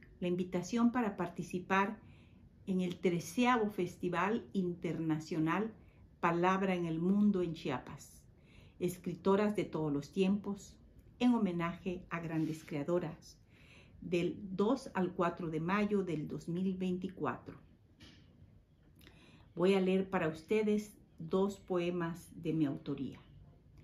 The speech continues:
El primero, Que nada quede de mí. Que nada quede de mí, ni siquiera el miedo.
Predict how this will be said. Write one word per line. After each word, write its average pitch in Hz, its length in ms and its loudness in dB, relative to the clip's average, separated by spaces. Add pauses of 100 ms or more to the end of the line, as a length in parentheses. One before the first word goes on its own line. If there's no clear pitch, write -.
(680)
El 196 160 2
primero, 220 400 6 (560)
Que 196 100 2
nada 196 320 6
quede 170 220 -2
de 156 100 0
mí. 139 220 2 (1200)
Que 196 100 4
nada 233 520 2
quede 214 200 6
de 190 120 2
mí, 214 240 6
ni 240 140 8
siquiera 180 520 0
el 156 120 0
miedo. 139 420 2